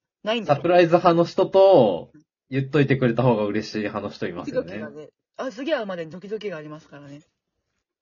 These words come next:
Speaker 1: ハードル上がりません。だって告白するからねって、どういう言葉で、どういう
Speaker 2: あー、確かに。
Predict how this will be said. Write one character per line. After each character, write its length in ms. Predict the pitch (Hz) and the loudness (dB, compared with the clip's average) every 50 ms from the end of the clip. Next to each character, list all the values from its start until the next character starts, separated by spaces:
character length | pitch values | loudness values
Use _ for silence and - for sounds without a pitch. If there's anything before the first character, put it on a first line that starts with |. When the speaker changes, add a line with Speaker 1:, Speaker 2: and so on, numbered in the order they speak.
| _ _ _ | _ _ _
Speaker 1:
ハ 240 | _ - 196 240 269 | _ -4 0 2 2
ー 40 | 254 | 2
ド 100 | 220 330 | 4 4
ル 60 | 330 311 | 4 4
上 80 | 311 | 4
が 80 | 294 330 | 4 2
り 80 | 330 | 0
ま 120 | 311 330 349 | 0 0 0
せ 100 | 392 311 | -2 -2
ん。 20 | |
だ 60 | 247 214 | -4 -4
っ 20 | 185 | -6
て 80 | 220 | -6
告 200 | - 254 240 - | -8 -6 -4 -4
白 140 | 254 254 - | -6 -6 -6
す 100 | - 269 | -8 -10
る 60 | 262 | -6
か 80 | 240 226 | -4 -4
ら 60 | 190 | -4
ね 60 | 180 180 | -4 -6
っ 40 | |
て、 120 | 175 - 165 | -8 -10 -6
ど 240 | 170 254 330 381 403 | -4 -2 0 2 2
う 60 | 370 | 2
い 60 | 302 | 0
う 40 | 220 | -2
言 240 | - 208 185 226 220 | -4 -6 -6 -4 -2
葉 140 | 233 226 202 | -2 -2 -2
で、 340 | 175 180 175 165 147 127 - _ _ _ _ _ _ _ _ _ _ _ | 0 0 0 0 -2 -4 -8 _ _ _ _ _ _ _ _ _ _ _
ど 120 | 180 302 359 | -2 2 4
う 20 | |
い 40 | - | 4
う 20 | - | 6
Speaker 2:
あ 760 | - 117 117 123 127 131 131 131 131 131 131 135 131 127 135 | 6 8 8 8 8 8 8 8 8 8 8 8 6 6 6
ー、 40 | 156 | 4
確 200 | 160 - - - | 4 4 2 0
か 100 | 131 107 | -2 -2
に。 160 | 90 85 - | -2 -4 -10